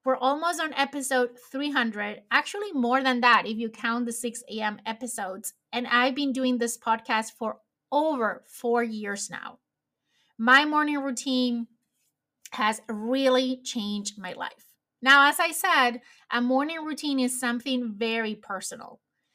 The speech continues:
My morning routine might look very different than yours, and that is completely okay. You need to build the routine that best fits your lifestyle and that better supports you in becoming the best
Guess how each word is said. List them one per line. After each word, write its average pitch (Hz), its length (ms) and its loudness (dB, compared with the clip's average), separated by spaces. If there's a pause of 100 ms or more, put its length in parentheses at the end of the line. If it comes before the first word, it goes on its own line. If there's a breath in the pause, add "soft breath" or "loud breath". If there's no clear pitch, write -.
(200)
My 254 300 4
morning 320 340 -4
routine 294 400 -2
might 254 240 2
look 254 240 2
very 240 300 -2
different 233 520 -4
than 208 220 -6
yours, 208 380 -4
and 233 200 -6
that 269 180 2
is 277 160 -2
completely 277 840 -6
okay. - 440 -8 (440)
You 285 360 -2
need 370 200 -6
to 330 120 -8
build 277 420 2
the 240 140 0
routine 262 640 0
that 226 220 2 (180)
best 247 340 2
fits 233 340 -2
your 190 160 -12
lifestyle 277 720 -2
and 220 160 -2
that - 180 -8 (100)
better 294 220 2
supports 254 540 -2
you 262 100 -4
in 240 180 -2
becoming 233 640 -6
the 202 120 -12 (140)
best 240 320 2